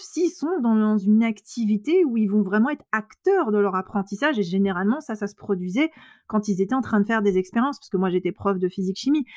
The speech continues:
C'est là où vraiment ils étaient acteurs de leur apprentissage. Mais quand vous êtes dans un cours traditionnel, mais même nous, en tant qu'adultes, on va avoir à un moment donné, euh,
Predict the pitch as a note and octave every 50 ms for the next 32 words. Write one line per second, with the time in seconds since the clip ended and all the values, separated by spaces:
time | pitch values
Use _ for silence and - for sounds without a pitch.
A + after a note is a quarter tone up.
0 | - - - - G#3+ G#3 A#3 C#4 F#4 G#4 G4+ F#4 C#4+ A#3+ G#3+ G#3 A3 A#3+ A#3 A#3+
1 | A#3+ A#3 G3+ G#3 G#3 G#3 G#3+ - - G#3 G#3 G#3 - _ A#3+ A3 G3+ F3+ F3 F3+
2 | F#3 E3+ E3+ - E3 - - - F#3 F#3+ - G3+ F#3+ - - F3 F3 - - _
3 | - - - _ - - - - F#4+ G#4+ F4+ B3 G#3+ F3+ E3+ D#3 E3 D3+ C#3 A2+
4 | C#3+ - - - - - - - E3+ D#3+ D#3+ D#3 - - D3+ D#3+ G3 C#4+ F4 D#4+
5 | G3+ E3+ - - F#3+ F#3+ G3+ G#3+ G#3 G3+ G3+ A#3 E4 F4+ C#4 G#3 F#3+ - F#3 F3
6 | - E3+ E3 F3+ A#3 E4 E4 - - F#3+ D#3+ E3 D#3+ D3+ E3+ F3+ F3+ G3 E3+ D#3+
7 | D3+ D#3 E3+ E3 E3 E3 D#3+ D3 E3+ G3+ A#3+ C4 B3+ A#3 G3+ - -